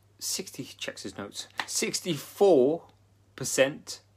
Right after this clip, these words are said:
more likely to actually achieve that goal because you've told at least one other person. You've told this person who you are going to then leverage that feeling of so that you feel like you're not gonna let them down, you're not gonna look silly,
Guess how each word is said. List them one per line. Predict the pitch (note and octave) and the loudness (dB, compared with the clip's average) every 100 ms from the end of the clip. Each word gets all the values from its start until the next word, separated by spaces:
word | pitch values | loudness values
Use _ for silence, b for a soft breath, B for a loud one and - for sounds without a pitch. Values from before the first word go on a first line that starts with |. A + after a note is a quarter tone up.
| _ | _
more | A#2+ C#3+ D#3 | -4 0 2
likely | C#3+ B2 - - A#2 | 4 4 0 -6 -6
to | A#2 - A#2+ | -8 -4 -4
actually | A2+ - A2+ A2+ | -4 -10 -8 -8
achieve | G#2+ - C3 B2+ A#2+ | -8 -6 -4 -4 -2
that | - - | -4 -2
goal | B2 G2+ | 0 0
because | G2+ - C3 C#3 | -2 -6 -6 -6
you've | B2+ - | -8 -6
told | - D#3+ A#2 G2+ b b - | -2 0 0 -4 b b -2
at | A#2 | -2
least | A2+ B2+ - | -2 -4 -4
one | A#2+ B2 B2+ | 2 2 2
other | A#2 | -4
person. | - C3+ A2+ - F#2+ F2+ b - | 0 0 0 -4 -12 -14 b -10
You've | A#2 | -8
told | - D3+ C#3+ | -2 -2 -2
this | B2 | -8
person | - C3 A2+ G#2+ | 2 2 2 -4
who | F#2+ | -6
you | B2 A2+ A#2 A2+ A2 B B - | -6 -4 -4 -4 -6 B B 0
are | A2+ | 0
going | G#2 B2+ B2 A#2+ | 2 -2 -2 -2
to | - - A#2+ A#2 A2+ | -4 -4 -2 -2 -6
then | G#2+ G#2 A#2+ A2+ A2 G#2+ _ - | -6 -4 -2 -2 -6 -10 _ -6
leverage | A2 C#3+ C3+ - | -2 0 -2 -4
that | G2+ - | -8 -8
feeling | - G#2+ G2 G2 | -8 -6 -6 -8
of | - G2+ G#2+ | -4 -4 -4
so | - - A#2 | -6 -6 -6
that | A2+ | -8
you | C3 A#2 A#2 A2+ A2+ A2 A2 A2 | -14 -8 -6 -4 -4 -4 -6 -10
feel | - D3 C#3 | -8 -4 0
like | C3+ B2 - | -2 -2 -6
you're | C3+ | -6
not | C#3 | -4
gonna | C#3+ C#3 | 0 2
let | C#3+ C#3+ | 0 0
them | C#3+ C#3+ | -4 2
down, | D#3 A#2+ G2+ | 4 4 2
you're | G#2+ | -2
not | A#2 | -2
gonna | B2 | -2
look | B2 B2+ - | 0 -2 -4
silly, | - D#3 A#2 G2 | -2 0 0 -2